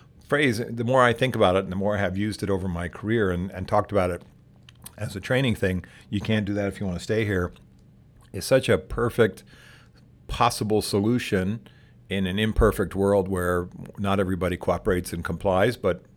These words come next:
some people will and most people will if you treat them the right way, as a way to get some compliance and get some, um, sort of a dignity, uh, empathy, patience conversation with somebody that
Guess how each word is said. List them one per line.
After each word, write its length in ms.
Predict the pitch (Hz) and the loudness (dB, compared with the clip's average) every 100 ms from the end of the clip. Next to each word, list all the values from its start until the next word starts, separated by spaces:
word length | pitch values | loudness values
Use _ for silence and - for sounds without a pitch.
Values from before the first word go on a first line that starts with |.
| - | -6
some 180 | - 92 | -4 -2
people 260 | 98 82 | -4 -6
will 280 | 82 85 113 | -4 -4 -2
and 80 | 95 | 0
most 220 | 87 95 | -2 -2
people 220 | 92 85 | -6 -8
will 200 | 80 85 | -8 -6
if 120 | 98 - | -6 -8
you 60 | |
treat 240 | 82 98 - | -8 -6 -6
them 120 | 85 | -8
the 100 | 78 | -8
right 200 | 76 73 | -10 -6
way, 300 | 113 104 95 - - - - | -2 -2 -4 -14 -20 -20 -6
as 200 | 101 101 | -2 0
a 60 | 101 | 2
way 240 | 104 104 | 2 0
to 440 | 98 104 98 95 - 117 | -2 -6 -6 -6 -12 -8
get 240 | 107 113 | -6 -6
some 440 | - 104 95 92 95 - - - - - - | -4 -4 -2 -2 -4 -10 -20 -20 -20 -20 -16
compliance 600 | - 113 156 139 - - - | -6 0 2 2 -2 -12 -14
and 400 | 110 98 95 95 | -10 -6 -4 -2
get 180 | 107 104 | 0 0
some, 840 | - 104 98 98 98 101 - 98 120 | -2 0 2 2 0 -2 -6 -8 -4
um, 280 | 110 101 104 95 - 113 - - - - - | -2 -2 -6 -10 -14 -16 -16 -20 -20 -20 -16
sort 200 | - 120 | -6 -4
of 60 | 107 | -2
a 60 | 92 | -2
dignity, 1200 | 87 - 73 98 120 127 120 117 110 107 110 - | -4 -12 -14 0 0 2 0 0 0 0 -4 -10
uh, 360 | 90 92 92 87 | -10 -8 -8 -8
empathy, 760 | 110 117 113 104 104 101 95 95 - - - - | -6 -4 -4 -2 0 0 0 -4 -16 -20 -18 -2
patience 500 | 139 139 - 110 - | 2 2 2 0 0
conversation 680 | 117 107 95 - 104 - | 0 2 2 2 0 0
with 120 | 101 92 | -4 -2
somebody 400 | 101 92 98 113 | -2 0 0 0
that 280 | 95 92 | 0 -2